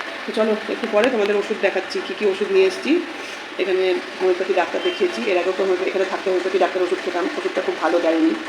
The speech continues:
ওই জন্য এখানে এসেছিলাম। খুব ব্যথা হচ্ছিলো পায়ে, উনি প্রথমে একটা অ্যালোপ্যাথি ওষুধ দিয়ে ব্যথাটা কমিয়ে দিয়েছিল,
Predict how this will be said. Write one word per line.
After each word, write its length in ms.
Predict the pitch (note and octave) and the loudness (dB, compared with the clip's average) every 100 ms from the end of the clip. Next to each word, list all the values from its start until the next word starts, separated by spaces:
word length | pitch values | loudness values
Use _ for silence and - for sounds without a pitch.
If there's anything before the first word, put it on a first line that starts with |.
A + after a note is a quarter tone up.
| - - - | -10 -10 -2
ওই 120 | - | 2
জন্য 200 | F3 F#3 C4+ D#4 - | 4 4 2 -2 -6
এখানে 260 | F3+ F3+ E3+ E3+ F3 | -4 0 2 2 0
এসেছিলাম। 340 | F3 F3 F#3 F#3 - - | -2 0 0 0 -2 0
খুব 100 | F#3 | 2
ব্যথা 180 | F4 F3+ | 2 2
হচ্ছিলো 340 | F#3 - G3+ | 0 0 0
পায়ে, 240 | F3+ F3 C#4 - - - - - - | 2 2 0 -4 -10 -10 -12 -12 -6
উনি 220 | F#3+ G3+ F#3+ | 2 6 6
প্রথমে 340 | F#3+ F#3+ F#3+ | 4 4 4
একটা 180 | F#3 F#3+ | 6 6
অ্যালোপ্যাথি 360 | F3 F3+ F#3+ | 6 4 2
ওষুধ 180 | F#3 F#3+ | 0 2
দিয়ে 120 | F#3+ F3+ | 4 4
ব্যথাটা 260 | F#3 F#3 | 2 0
কমিয়ে 320 | F#3 F3+ F3+ | 2 8 8
দিয়েছিল, 300 | F3+ F#3 G#3 | 8 2 0